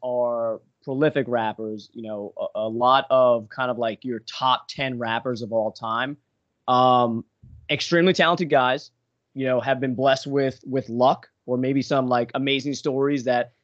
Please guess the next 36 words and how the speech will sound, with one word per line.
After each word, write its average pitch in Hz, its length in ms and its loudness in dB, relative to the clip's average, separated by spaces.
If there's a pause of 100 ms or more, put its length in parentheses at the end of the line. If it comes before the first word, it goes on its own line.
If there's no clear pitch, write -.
(220)
have 147 160 -2
kind 143 240 0
of 127 100 -4
served 139 380 -2
as 127 220 -4
their 139 160 2
background 143 600 -2
as 131 120 -4
a 123 40 -8
writing 120 300 -4
platform. 202 560 -4 (540)
Um, 135 480 4 (200)
but 196 360 0
on 208 160 0
the, 196 160 0 (240)
on 175 220 -2
the 165 220 -2 (160)
other 269 320 2
end 147 200 -2
of 131 80 -6
the 135 80 -6
token, 131 340 -2
like, 123 200 -4
to 170 80 -6
me 294 180 2
at 190 100 -2
least, 143 380 -2 (920)
they 185 460 4 (360)
get 240 160 4
a 285 60 0
little 269 160 2
bit 220 140 0
lazy 160 460 0
at - 100 -6
times, 117 420 -10
right? 151 300 -2